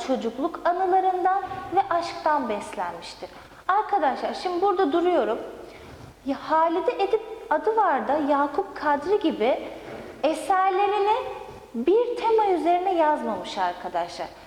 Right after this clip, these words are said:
Eserlerinin belli konuları vardır. Mesela ilk romanlarını bireysel temalı yazmıştır.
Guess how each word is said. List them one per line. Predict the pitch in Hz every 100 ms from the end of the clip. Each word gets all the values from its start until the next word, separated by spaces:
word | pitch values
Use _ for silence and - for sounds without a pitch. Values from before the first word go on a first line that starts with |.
| - 269
Eserlerinin | 269 - 330 339 339 370 440 339
belli | 339 339 359 -
konuları | 330 294 285 277 254
vardır. | 202 165 151 165 - - - 311
Mesela | 453 480 320 220 165 -
ilk | 415 -
romanlarını | 440 403 339 277 233 233 220 294 427 - - -
bireysel | 220 269 302 294 - 403 392 -
temalı | 240 196 175
yazmıştır. | 170 160 165 165 - - 170